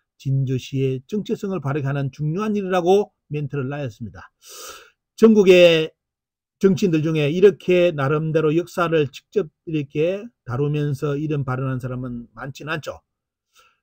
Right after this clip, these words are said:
제가 만나본 사람들 중에 이빠르게 "아, 뭐, 고령가야를 뭐, 복원학기라고 큰 소리 쳤던 도지사님도 만나봤는데 지금 손가락 안 하는 걸 지금 느낍니다." 하지만 이 양반은 진주시의 역사를 조사하기 위해서 이렇게 마-,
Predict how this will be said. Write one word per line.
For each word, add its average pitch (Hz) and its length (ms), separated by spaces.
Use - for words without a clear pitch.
제가 214 300
만나본 202 480
사람들 165 300
중에 151 340
이빠르게 208 800
"아, 135 360
뭐, 151 280
고령가야를 170 640
뭐, 151 160
복원학기라고 170 640
큰 - 180
소리 165 160
쳤던 147 440
도지사님도 185 600
만나봤는데 151 580
지금 143 220
손가락 220 440
안 147 120
하는 147 200
걸 143 280
지금 139 220
느낍니다." 90 520
하지만 175 460
이 170 60
양반은 175 480
진주시의 220 760
역사를 165 380
조사하기 151 360
위해서 139 260
이렇게 147 360
마-, 139 320